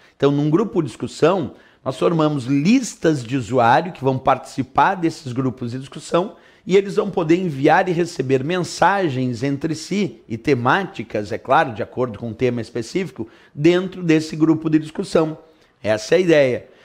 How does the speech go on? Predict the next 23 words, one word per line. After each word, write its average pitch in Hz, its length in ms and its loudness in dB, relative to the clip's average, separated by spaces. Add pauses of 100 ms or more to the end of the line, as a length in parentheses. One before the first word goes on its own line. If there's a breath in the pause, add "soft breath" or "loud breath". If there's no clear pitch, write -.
(360 soft breath)
E 170 80 2
outros 214 260 2
dois 185 300 2
elementos 156 440 2
que - 100 -2
eu 123 40 -2
boto 131 240 0
como 135 180 0
importante 131 680 0
para - 160 -6
conceber 127 540 -2
o 143 60 4
conceito 139 640 0
de 127 80 -4
grupo 120 240 -4
de 107 60 -10
discussão 143 580 -2 (240)
é 131 100 4
a 156 60 6
existência 165 640 0
de 135 120 -4
um 139 120 0
administrador 175 1120 0